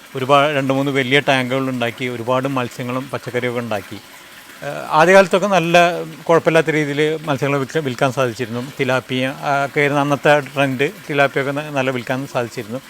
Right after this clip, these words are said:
പിന്നെ കോവിഡ് വന്നപ്പോൾ എല്ലാവരും മത്സ്യകൃഷിയിലേക്ക് വന്നപ്പോൾ അതിൻ്റെയൊക്കെ കുറച്ച് ഒരു ഇടിവ് വന്നു. പിന്നീട് അദ്ദേഹം അത് വരാൽ മത്സ്യങ്ങളെ വള-, വളർത്തി, അതും കുറച്ച് കാലമൊക്കെ നല്ല രീതിയിൽ ആൾക്കാരൊക്കെ വാങ്ങിച്ചു പോയിരുന്നു. പിന്നെ, പിന്നെ അത് വാങ്ങിക്കാൻ ആളില്ലാതായി.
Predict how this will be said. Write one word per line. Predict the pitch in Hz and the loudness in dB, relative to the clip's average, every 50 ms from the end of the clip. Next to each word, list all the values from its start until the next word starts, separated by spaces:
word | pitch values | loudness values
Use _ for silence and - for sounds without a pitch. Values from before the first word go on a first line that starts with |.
| - - - - - | -20 -20 -20 -12 -4
പിന്നെ | - 160 175 | 0 0 4
കോവിഡ് | - 180 170 165 170 175 185 | 6 8 8 8 8 6 6
വന്നപ്പോൾ | 175 170 165 160 139 131 170 156 | 4 4 2 0 0 2 2 2
എല്ലാവരും | 143 135 147 147 143 151 147 | 4 4 2 2 2 2 2
മത്സ്യകൃഷിയിലേക്ക് | 147 139 - - 143 131 143 131 - 156 135 143 143 - 147 | 0 0 0 -2 -4 -4 -4 -4 -4 -2 -2 -2 -2 -2 -4
വന്നപ്പോൾ | 139 139 131 120 143 | -4 -4 -6 -4 -4
അതിൻ്റെയൊക്കെ | 143 147 151 147 139 147 139 - 151 151 | -4 -4 -4 -6 -6 -6 -4 -2 -2 -4
കുറച്ച് | 156 - 156 135 123 - - 165 | -2 -4 -4 -6 -4 -4 -4 -4
ഒരു | 170 170 165 147 156 156 156 - - - - - - - | -4 -4 -4 -4 -4 -6 -6 -10 -20 -20 -20 -18 -10 -6
ഇടിവ് | 151 131 151 170 170 | 0 2 2 2 4
വന്നു. | 156 139 135 139 156 180 175 - | 2 0 0 0 -4 -6 -6 -4
പിന്നീട് | - 151 147 156 156 147 | -4 -2 2 2 4 4
അദ്ദേഹം | 156 147 151 156 147 160 156 151 147 | 4 6 6 6 6 4 2 2 0
അത് | 147 147 151 151 147 147 151 - - - - - - | 2 4 4 2 2 2 -2 -6 -8 -8 -6 0 4
വരാൽ | 143 139 143 156 165 | 6 8 8 8 8
മത്സ്യങ്ങളെ | 160 160 147 - 165 151 151 | 6 4 2 0 -2 0 0
വള-, | 151 147 139 143 156 | 0 0 0 0 -2
വളർത്തി, | 147 135 131 131 - - 135 143 147 | -2 -2 -2 -2 -2 -6 -8 -6 -4
അതും | 139 135 143 151 147 | -4 -4 -4 -4 -6
കുറച്ച് | 127 160 139 123 - 151 | -4 -4 -4 -2 0 0
കാലമൊക്കെ | 147 147 143 147 - 156 147 147 151 - - - - - - - | 2 2 2 0 -2 0 -2 -2 -2 -6 -12 -20 -20 -18 -8 0
നല്ല | 147 143 143 147 | 0 2 4 6
രീതിയിൽ | 147 151 147 143 143 147 | 4 4 4 2 2 2
ആൾക്കാരൊക്കെ | 143 131 147 143 139 139 135 | 2 4 4 2 2 2 2
വാങ്ങിച്ചു | 143 139 135 135 127 - 147 | 2 2 2 0 0 -4 -6
പോയിരുന്നു. | 127 131 127 117 113 123 135 143 - - - - - - - - - - | -4 -4 -4 -4 -4 -6 -8 -10 -12 -20 -20 -20 -20 -20 -20 -20 -14 -6
പിന്നെ, | - 147 147 151 160 175 190 | -4 -2 -2 0 2 0 0
പിന്നെ | 175 202 185 180 180 175 | 0 0 -2 2 4 4
അത് | 175 180 165 143 160 160 165 | 6 4 4 4 4 2 2
വാങ്ങിക്കാൻ | 160 139 135 135 135 127 - 147 147 | 2 2 2 2 2 2 0 0 2
ആളില്ലാതായി. | 147 135 123 127 135 143 135 131 123 110 113 98 95 | 2 2 2 2 0 0 0 0 0 0 -2 -4 -4